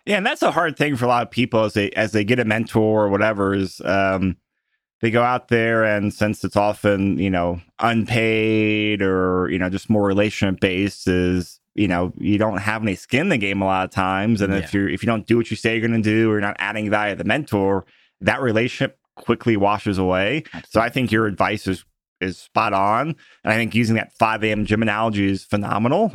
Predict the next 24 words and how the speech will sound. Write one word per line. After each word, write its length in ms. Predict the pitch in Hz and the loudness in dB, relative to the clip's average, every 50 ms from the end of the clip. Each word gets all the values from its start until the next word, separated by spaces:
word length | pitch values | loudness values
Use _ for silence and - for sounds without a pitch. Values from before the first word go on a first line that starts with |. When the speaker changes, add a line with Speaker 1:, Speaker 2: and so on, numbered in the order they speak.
| - | -2
Speaker 1:
I 100 | - 110 117 | -2 -2 0
work 200 | 123 131 - 135 | 0 0 0 0
out 80 | 131 123 | -2 -2
in 40 | 127 | -2
the 80 | 131 | 0
morning 260 | 127 131 131 127 123 | 0 0 0 0 -2
too, 280 | 110 - 123 135 160 175 | -4 -2 0 0 0 0
so 140 | - - 107 | 0 0 -2
I, 120 | 113 110 - - | -2 -2 -4 -4
I 120 | 110 117 | -6 -4
can 200 | - - 131 123 | -2 -2 -2 0
relate. 480 | 117 117 117 113 117 156 226 - - - - | 0 0 0 0 0 0 -2 -4 -6 -6 -6
Speaker 2:
Yeah. 260 | 98 101 113 104 90 - - | -4 -4 -4 -4 -6 -4 -2
Speaker 1:
Um, 480 | 123 120 120 123 120 120 123 123 120 | 0 2 2 4 2 2 2 0 0
because 680 | 113 120 113 - 127 120 120 120 123 120 117 113 - - - | -2 -2 -2 0 0 0 2 2 2 0 0 -2 -4 -6 -6
it 140 | - 110 - | -4 -4 -2
shows 260 | - - 113 113 104 | 0 0 0 0 0
commitment, 400 | - - 107 104 107 139 175 180 - | -2 -2 0 0 0 0 0 -2 -4
it 60 | - | -4
shows 220 | - 107 101 98 | -2 -2 -2 -2
consistency. 920 | - - 98 - - 104 - - 117 120 - - 143 156 180 196 165 - - | -4 -8 -6 -2 -2 -2 0 0 -2 0 0 0 0 2 2 0 -2 -2 -2
And 260 | - 98 104 104 107 | -2 -2 0 0 0
I 80 | 104 101 | 0 0
mean, 540 | 101 101 101 101 101 101 101 98 - 127 | 0 0 0 0 0 0 0 -2 -4 -8